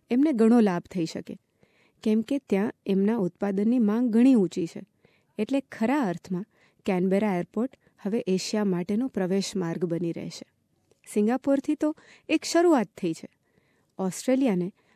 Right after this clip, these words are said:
પછીની એની મોટામાં મોટી આશા દેખાઈ રહી છે ચાઇનામાં. રાજધાની કેનબેરામાં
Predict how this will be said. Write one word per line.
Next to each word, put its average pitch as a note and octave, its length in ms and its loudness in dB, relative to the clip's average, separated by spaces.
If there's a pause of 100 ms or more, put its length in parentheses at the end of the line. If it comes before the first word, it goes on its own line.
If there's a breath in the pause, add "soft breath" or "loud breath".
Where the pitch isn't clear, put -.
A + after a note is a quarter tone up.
(200)
પછીની C#4 500 2
એની A#3 200 2
મોટામાં A3+ 600 0
મોટી G#3 320 0
આશા F3+ 400 -6
દેખાઈ F#3 380 -4
રહી F#3+ 200 0
છે C4 180 -6
ચાઇનામાં. E3 640 -4 (1080)
રાજધાની F#3+ 600 -2
કેનબેરામાં G3 680 -2